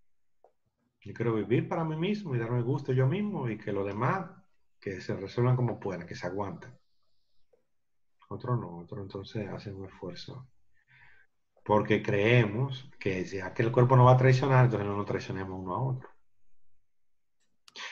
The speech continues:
Y sigue siendo la traición uno de los pecados imperdonables.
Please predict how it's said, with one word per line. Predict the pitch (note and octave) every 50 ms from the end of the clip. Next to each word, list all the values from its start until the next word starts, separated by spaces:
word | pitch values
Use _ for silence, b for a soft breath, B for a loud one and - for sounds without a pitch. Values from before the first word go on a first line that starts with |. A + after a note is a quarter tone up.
| B B
Y | - B2+
sigue | D3+ D3+ E3 E3+
siendo | F3 F3 D#3+ D3+
la | D3 C#3
traición | C3+ C3 C3 B2+ - D#3 C3 A#2 A2 G#2+
uno | A2+ A2+ A#2 B2 B2 C3+
de | C3+
los | C3+ C3+ B2+
pecados | C3 - A2 - A#2+ A#2 B2 B2
imperdonables. | A2 G#2+ - G#2+ G#2 G#2 A2+ B2 A#2 - - -